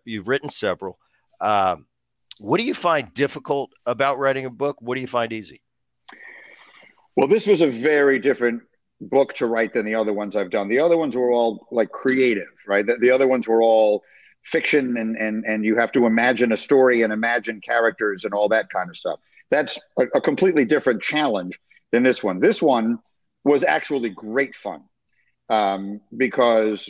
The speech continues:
Speaker 2: when, once we had the idea, then literally, so I hired Hembo, my researcher. He went off and he came back with one, and he, we would sit down. He'd say, "Okay, here are all the options for number one." There weren't that many for one, but here are all the options for number four, for number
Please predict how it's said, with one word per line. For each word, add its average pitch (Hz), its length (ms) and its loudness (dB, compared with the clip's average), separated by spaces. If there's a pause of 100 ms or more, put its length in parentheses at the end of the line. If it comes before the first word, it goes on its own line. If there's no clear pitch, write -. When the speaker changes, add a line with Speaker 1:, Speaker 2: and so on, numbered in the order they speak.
(120)
Speaker 2:
when, 123 280 0
once 190 220 0
we 233 140 0
had 170 180 -2
the 143 140 2
idea, 110 560 -4 (680)
then 147 240 0
literally, 135 600 4
so 117 180 0
I 123 140 2
hired 147 320 2 (100)
Hembo, 98 340 -4
my 107 120 -4
researcher. 98 560 -6
He 117 140 0
went 127 180 4
off 135 220 2
and 117 100 -2
he 104 60 -2
came 143 180 -4
back 131 240 0
with 113 120 -2 (220)
one, 120 260 2
and 110 120 -2
he, 113 60 -4
we 117 260 0
would 123 180 2
sit 135 160 -2
down. 104 240 0
He'd 104 120 -6
say, 120 100 0
"Okay, 113 240 0 (180)
here 175 220 4
are 170 80 6
all 156 120 4
the 143 120 2
options 127 400 -2
for 117 120 -6
number 107 300 -4
one." 95 240 -8 (240)
There 135 100 0
weren't 123 200 0
that 113 180 0
many 95 240 -4
for 104 160 -6
one, 101 240 -2 (220)
but 123 140 2 (100)
here 190 220 4
are 180 60 6
all 165 120 4
the 147 100 2
options 123 340 -2
for 117 120 -10
number 101 260 -8
four, 104 280 -2
for 107 120 -8
number 104 240 -4